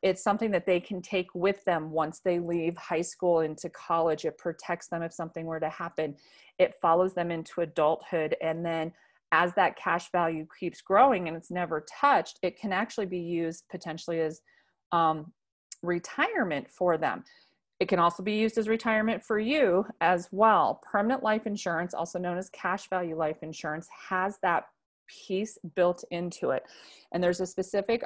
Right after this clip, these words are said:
I R S tax code that goes along with that, with cash value life insurance, to truly protect that,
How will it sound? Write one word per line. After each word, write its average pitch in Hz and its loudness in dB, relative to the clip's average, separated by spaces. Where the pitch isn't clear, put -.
I 175 4
R 180 4
S 170 0
tax - -4
code 214 -2
that - -6
goes 170 0
along 156 -4
with 170 2
that, 240 4
with 196 -4
cash 180 -6
value 175 0
life 170 -2
insurance, 202 -4
to 175 -6
truly 190 -2
protect - -6
that, 240 0